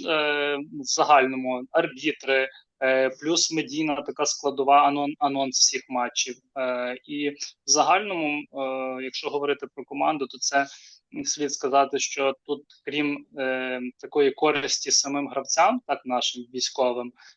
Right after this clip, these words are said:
це тут дуже велика соціальна складова для тих людей, які виїхали, м, в Польщу, зокрема, після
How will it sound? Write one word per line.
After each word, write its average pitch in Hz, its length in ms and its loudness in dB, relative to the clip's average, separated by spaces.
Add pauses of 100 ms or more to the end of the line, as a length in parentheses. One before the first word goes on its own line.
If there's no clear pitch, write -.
(160)
це 143 680 4
тут 143 200 -8
дуже 139 200 -2
велика 135 320 2
соціальна 135 480 2
складова 135 420 0
для 131 120 -2
тих - 240 -6
людей, 135 480 0
які 127 280 -8
виїхали, 127 680 -2
м, 127 120 -8 (320)
в - 200 -16
Польщу, 139 300 0
зокрема, 135 640 2 (180)
після 127 220 -12